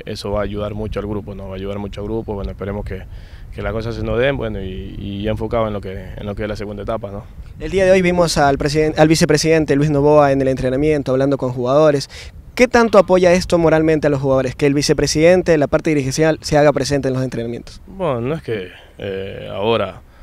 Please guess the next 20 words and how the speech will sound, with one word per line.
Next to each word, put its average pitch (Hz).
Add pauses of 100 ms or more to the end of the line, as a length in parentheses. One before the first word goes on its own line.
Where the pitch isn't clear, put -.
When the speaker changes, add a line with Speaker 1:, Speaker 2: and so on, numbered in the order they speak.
(220)
Speaker 1:
lo 101
han 107
hecho, 104
¿no? 92
Sino 101
que 104
siempre 104
lo 98
han 101
hecho, 95
¿no? 92
Por 95
ahí, 95 (480)
eh, 95
Lucho, 104 (260)
eh, 95 (240)
Lucho 107
Novoa, 104
bueno, 98 (340)
Toño, 101